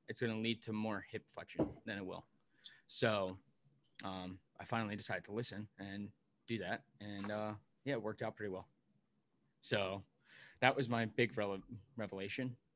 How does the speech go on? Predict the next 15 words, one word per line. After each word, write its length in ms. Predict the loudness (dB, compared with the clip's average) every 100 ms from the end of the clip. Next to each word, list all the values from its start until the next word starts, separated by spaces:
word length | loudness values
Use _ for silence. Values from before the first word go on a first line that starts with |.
| -12
Um, 480 | -8 -6 -6 -8 -10 _ _ -8
besides 260 | -4 -4
the 40 | -4
fact 240 | -6 -4
I'm 240 | -6 -8 -12 _ _ -8
hundred 260 | -4 -4
ninety-three 440 | -4 -6 -6 -6 -6
pounds. 420 | -4 -6 -6 -10 _ _ _ _ _ _ _ _ _ 0
Hu-, 80 | 2
let's 200 | 6 8
get 120 | 8
to 80 | 8
hundred 220 | 10 10
ninety-five 420 | 10 10 10 10
first. 320 | 6 -4 -6